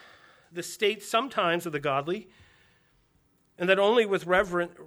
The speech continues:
reference, I'm sorry, to their being removed by persecutors from appointments and gospel seasons," right? Persecutors come and remove us from God. We, we are driven from the comfort of the Lord. We are driven from his temple. We're driven from his field because of persecutions.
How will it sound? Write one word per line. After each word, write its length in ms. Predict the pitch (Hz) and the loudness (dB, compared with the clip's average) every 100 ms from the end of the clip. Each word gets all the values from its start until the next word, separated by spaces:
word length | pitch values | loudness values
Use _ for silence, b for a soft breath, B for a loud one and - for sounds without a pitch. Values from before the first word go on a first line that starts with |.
| 143 | -6
reference, 540 | 160 214 - 139 156 | 0 0 0 -6 -6
I'm 100 | 151 | -10
sorry, 280 | 127 123 139 | -10 -10 -10
to 120 | 143 | -8
their 280 | 165 165 151 | -4 -2 -2
being 420 | 147 175 170 160 | -4 -6 -4 -4
removed 640 | 147 143 156 208 208 170 156 | -4 -2 0 -2 -4 -8 -4
by 140 | 151 | -4
persecutors 760 | 147 180 - 143 135 139 170 | -4 -6 -8 -12 -12 -8 -8
from 180 | - 165 147 | -6 -8 -8
appointments 800 | - - 202 170 175 180 - - B B | -10 -6 -6 -2 -4 -4 -12 -18 B B
and 120 | 160 | -8
gospel 440 | 156 175 185 - 160 | 0 2 2 -2 -10
seasons," 500 | - 156 156 208 170 | -8 -8 -6 -8 -6
right? 320 | 165 214 190 | -4 -4 -6
Persecutors 600 | - 214 208 208 208 208 | -4 -4 -4 -8 -8 -8
come 260 | - 196 185 | -6 -6 -4
and 160 | 180 | -4
remove 340 | 175 180 214 208 | -4 -2 -4 -4
us 240 | 190 - | -6 -10
from 340 | - 185 160 151 | -16 -14 -14 -12
God. 420 | 143 135 151 214 b b b b b b b b | -10 -6 -6 -8 b b b b b b b b
We, 120 | 202 | -10
we 160 | 202 190 | -4 0
are 120 | 185 | 0
driven 540 | 170 156 208 247 214 196 | 0 2 2 4 -2 -6
from 260 | - - 185 | -10 -8 -6
the 60 | 180 | -4
comfort 340 | 202 180 185 | -6 -6 -6
of 80 | 156 | -6
the 80 | 160 | -4
Lord. 260 | 156 175 | -4 -4
We 80 | 180 | -4
are 80 | 175 | -6
driven 400 | 156 214 247 214 | 0 0 2 -2
from 240 | - 190 | -2 -4
his 120 | 165 - | -4 -6
temple. 320 | 156 160 202 | -8 -4 -4
We're 120 | 196 | -4
driven 360 | 175 208 262 202 | -2 -4 -4 -8
from 220 | 208 170 | -6 -6
his 280 | 170 156 - | -8 -10 -12
field 420 | - 165 160 190 | -14 -8 -8 -8
because 300 | 175 202 185 | -6 -6 -8
of 80 | 175 | -8
persecutions. 1040 | 196 180 170 - 175 - 226 277 - - | -8 -8 -10 -10 -10 -10 -12 -14 -20 -20